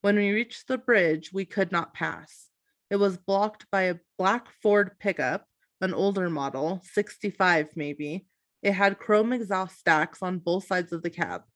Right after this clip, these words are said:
no license plate, and a homemade wooded flatbed. The engine was revving, the headlights glared and vibrated as though loose. Flames shot from the exhaust stacks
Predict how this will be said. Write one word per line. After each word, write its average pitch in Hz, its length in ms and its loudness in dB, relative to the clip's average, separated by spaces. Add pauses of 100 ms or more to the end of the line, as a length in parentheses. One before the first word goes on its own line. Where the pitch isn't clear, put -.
(480)
no 208 160 6
license 233 560 2
plate, 208 400 -2
and 190 140 -2
a 180 80 -2
homemade 196 480 0
wooded 175 420 -4
flatbed. 107 540 -2 (640)
The 214 160 0
engine 214 460 0
was 202 180 0
revving, 165 560 -2 (260)
the 190 80 2
headlights 208 580 0
glared 170 600 0 (320)
and 202 160 0
vibrated 180 580 2
as 170 160 -2
though 165 200 2
loose. - 580 -6 (240)
Flames 233 340 0
shot - 340 0
from 202 140 -4
the 190 100 -2
exhaust 170 460 -2
stacks 160 380 -2